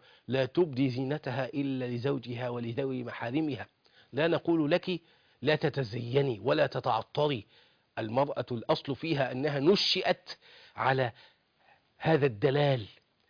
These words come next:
فدللي زوجك. كثير من الأزواج يشتكون إن المرأة تخرج من بيتها متعطرة متزينة إلى الناس،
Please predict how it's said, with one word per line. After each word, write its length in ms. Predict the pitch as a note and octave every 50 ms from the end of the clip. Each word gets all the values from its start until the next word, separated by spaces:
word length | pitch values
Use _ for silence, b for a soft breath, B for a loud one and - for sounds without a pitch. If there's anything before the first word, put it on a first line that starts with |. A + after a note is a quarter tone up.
| _ _ _ _ _ _ _ _ _ _ _
فدللي 580 | - C#3+ C3 C3+ G3+ G#3+ G3 F3+ F3 E3+ E3 E3
زوجك. 460 | C#3 F3 F3 E3 D3 - B2 - - - - _ _ _ _ _ _ _ _ _ _ _ _ _ _ _ _ _
كثير 380 | - A#2+ - - F3+ F3 D#3
من 160 | D3 C#3 C3 C#3+
الأزواج 460 | C3+ C#3 C#3 C3 C3+ E3 F#3 F3 C#3
يشتكون 720 | C#3+ C#3+ C3+ - - - C#3+ - - G3+ A#3 A#3 G#3+ F#3+ - - _ _ b b b b b b b b b b b -
إن 180 | F3 E3 E3 D#3+
المرأة 480 | D#3 D#3 D#3+ G#3 A#3+ G3+ G3 - E3+
تخرج 500 | E3+ - - A3+ A3 - G3+ F#3+ E3 C3+
من 220 | D3+ D3 C#3+ C#3 C#3
بيتها 460 | F3 A#3 B3 G#3 - F#3 D#3+ E3+ D#3+
متعطرة 760 | D3+ D#3+ D#3+ - E3+ C#3 D3+ D3 - - A#3 A3+ G3 - F#3
متزينة 580 | E3+ E3 D#3 D3 E3+ D3 C3+ D#3+ F#3 G#3 G3 F3+ -
إلى 180 | F#3 - E3 E3
الناس، 400 | D#3+ E3 G#3+ B3 A#3 - -